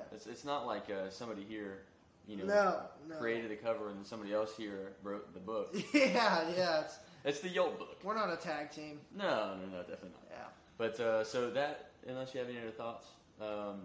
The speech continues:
Speaker 1: that is Youth Ministry Fails.
Speaker 2: Yeah.
Speaker 1: Um, a lot more stories. If you want more, feel free to reach out to us. We can make more episodes like this. Like I said, there's sixty-something comments. We only read, like, eight of 'em.
Speaker 2: Yeah.
Speaker 1: So, but, um, do you wanna pray us out, Curtis?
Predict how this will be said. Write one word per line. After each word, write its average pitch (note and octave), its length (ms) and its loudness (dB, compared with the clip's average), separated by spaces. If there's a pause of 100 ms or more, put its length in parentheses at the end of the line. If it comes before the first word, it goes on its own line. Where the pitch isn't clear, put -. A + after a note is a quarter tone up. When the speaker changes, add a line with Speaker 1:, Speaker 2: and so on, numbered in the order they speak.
Speaker 1:
that A#2+ 240 2
is A#2 220 -6
Youth A#2 300 -8
Ministry G#2+ 380 -8
Fails. G2 540 -8 (260)
Speaker 2:
Yeah. F3+ 140 -8 (340)
Speaker 1:
Um, D2 420 -14 (260)
a F#2 40 -6
lot G#2 260 0
more G#2 160 -4
stories. G2+ 340 -6
If - 60 -16
you A2+ 100 -8
want A#2 220 0
more, A2 260 0
feel A2 140 -4
free G#2+ 140 -4
to G2+ 60 -6
reach G2 160 -6
out G2+ 200 -4
to G2+ 60 -6
us. F#2 180 -10
We F#2+ 60 -10
can F#2 140 -10
make F#2 180 -8
more F2+ 140 -10
episodes F2 280 -12
like F#2 160 -10
this. F2 200 -10
Like G#2 160 -4
I G2+ 40 -4
said, G2 220 -6
there's F#2 160 -6
sixty-something G#2 500 -10
comments. E2+ 340 -14
We G2 80 -10
only F#2+ 140 -6
read, F2+ 140 -4
like, E2+ 120 -8 (100)
eight F2+ 140 -8
of E2 80 -8
'em. - 120 -16 (220)
Speaker 2:
Yeah. D#3+ 240 0 (200)
Speaker 1:
So, F#2 340 -4
but, G2 220 -6 (500)
um, F#2+ 340 -4
do - 380 -16
you A2+ 60 -10
wanna C3 120 -6
pray C3+ 160 -4
us C3 120 -6
out, C#3+ 160 -4
Curtis? D3 240 -8